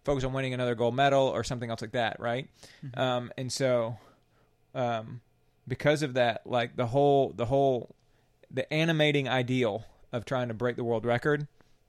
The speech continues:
Speaker 1: it's gonna go away for a while,
Speaker 2: Mm-hmm.
Speaker 1: which I think is a really excellent point. And so, and it's kind of exciting actually,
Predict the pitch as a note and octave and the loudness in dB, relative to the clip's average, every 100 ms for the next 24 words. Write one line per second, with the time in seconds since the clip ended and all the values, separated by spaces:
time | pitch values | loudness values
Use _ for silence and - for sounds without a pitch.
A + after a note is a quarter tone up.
0 | _ - C3 C#3+ B2 A#2 A2+ A2 A#2 - | _ -8 -4 0 0 2 2 0 -2 -6
1 | F#2 - C3 - - - B2+ A#2+ A#2 - | -8 -8 -6 -6 -4 -6 -6 -4 -6 -4
2 | B2 D3 C3+ A#2+ G#2+ G#2+ _ _ _ C3 | 0 2 2 -2 -6 -10 _ _ _ -8
3 | B2 C#3 B2 A2 A2+ A#2 A2 - A#2 - | -2 0 0 -2 -4 -8 0 0 0 -10
4 | - - _ B2 C#3 C3+ - - C#3 C3 | -16 -20 _ -4 0 0 -2 -8 -6 -2
5 | F3+ F#3 D#3+ E3 G#3+ A#2+ A2 - G2+ C3+ | 0 2 4 4 2 0 -6 -6 -6 -8